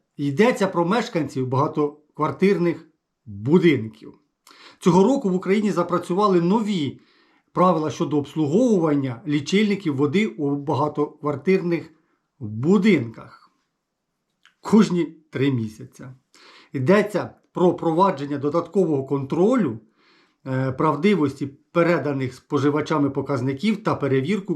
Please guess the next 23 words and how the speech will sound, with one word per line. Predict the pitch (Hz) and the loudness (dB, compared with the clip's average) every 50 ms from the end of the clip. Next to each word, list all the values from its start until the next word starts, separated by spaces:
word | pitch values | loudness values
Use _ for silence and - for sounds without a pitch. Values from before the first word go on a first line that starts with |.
| - - | -8 -8
коректності | _ - 135 127 131 170 196 190 - - 170 - - - 143 | _ -8 -6 -2 0 0 0 0 -2 -4 -6 -4 -4 -4 -2
роботи | 135 127 123 131 165 170 - - 147 | -2 -2 -2 -2 -2 -2 -2 -4 -6
приладів | 143 - - 135 139 143 147 143 131 120 139 131 127 131 - _ _ _ _ _ _ _ _ _ _ _ | -6 -6 -4 -2 0 0 0 0 -2 -4 -6 -6 -6 -8 -14 _ _ _ _ _ _ _ _ _ _ _
обліку. | 160 156 139 107 110 107 110 - - _ - - _ _ _ _ _ _ _ _ _ _ _ _ _ _ _ | 2 2 2 2 -2 -6 -8 -12 -14 _ -20 -20 _ _ _ _ _ _ _ _ _ _ _ _ _ _ _
Ну, | - 156 196 208 - - | 0 0 0 0 0 -4
от | - 160 175 170 - _ _ _ | -2 -2 -2 -2 -4 _ _ _
тут | _ 180 180 180 - - _ _ | _ -4 -4 -4 -4 -14 _ _
то | - 147 147 | 0 2 2
і | 147 147 147 139 | 2 0 -4 -6
кажу, | 139 - 123 113 117 | -6 -6 -8 -8 -8
да, | 117 117 143 143 147 | -4 -2 -2 -2 -2
таке | 131 135 139 - 143 | -4 -6 -6 -4 -2
й | 135 127 | -2 -2
говорю, | 113 127 123 120 123 113 107 107 | -2 -2 -2 -2 -2 -4 -4 -8
що | 110 - - 113 117 104 | -10 -12 -18 -16 -10 -6
на | 139 139 | -4 -2
ворові | 127 131 147 175 165 147 | -2 0 0 0 0 -2
і | 135 - 143 131 | -4 -6 -8 -10
шапка | 123 - 127 117 117 - - 131 | -10 -8 -8 -8 -8 -10 -12 -10
горить. | 120 107 123 127 120 131 131 131 _ _ _ | -8 -8 -8 -8 -8 -10 -10 -12 _ _ _
Самі, | _ - - - 175 160 139 127 123 117 120 _ _ _ _ _ _ _ _ _ _ _ _ _ _ _ _ _ _ _ _ | _ -6 0 2 2 2 2 -2 -4 -8 -10 _ _ _ _ _ _ _ _ _ _ _ _ _ _ _ _ _ _ _ _
напевно, | - 143 135 - 147 131 123 123 123 | -4 -4 -2 -2 -2 -2 -2 -2 -4
що | 120 - - 127 123 | -6 -6 -6 -6 -6